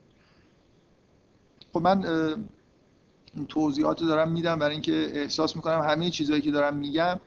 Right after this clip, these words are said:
به این معنای دوم غیر علمی هن. و ممکنه چند سال دیگه شما تو کتابای علمی هم ببینید یه اصطلاح جدیدی سایکو نورو مثلاً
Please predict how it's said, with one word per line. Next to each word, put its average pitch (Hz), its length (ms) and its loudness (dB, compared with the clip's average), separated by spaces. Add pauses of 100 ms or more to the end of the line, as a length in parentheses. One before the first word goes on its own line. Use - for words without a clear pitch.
(240)
به 156 60 -2
این 170 120 -2
معنای 160 300 4
دوم 151 400 2
غیر 139 240 2
علمی 135 420 0
هن. 127 160 -4 (160)
و 123 120 -8
ممکنه 139 580 -6
چند 139 280 -2
سال 135 280 -4
دیگه 131 320 -2
شما 127 240 -6
تو - 100 -12
کتابای 127 520 -6
علمی 127 340 -6
هم 131 140 -4
ببینید 131 320 -6
یه 151 160 4
اصطلاح 151 500 2
جدیدی 151 600 -2 (420)
سایکو 151 600 0
نورو 147 480 -2
مثلاً 131 520 -6